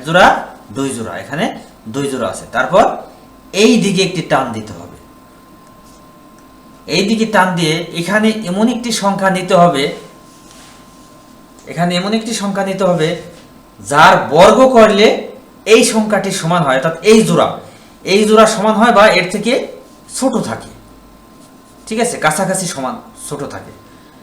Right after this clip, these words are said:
তা এখন এখানে আমরা কত নেব? যদি আট নেই, আটই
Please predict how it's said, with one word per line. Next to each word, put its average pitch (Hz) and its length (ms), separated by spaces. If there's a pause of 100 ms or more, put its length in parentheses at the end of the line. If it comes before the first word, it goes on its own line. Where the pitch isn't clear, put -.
(100)
তা - 60 (120)
এখন 180 220
এখানে 196 220
আমরা 202 220
কত 196 100 (100)
নেব? 214 120 (520)
যদি 151 160 (240)
আট 196 100 (140)
নেই, 240 120 (800)
আটই 208 160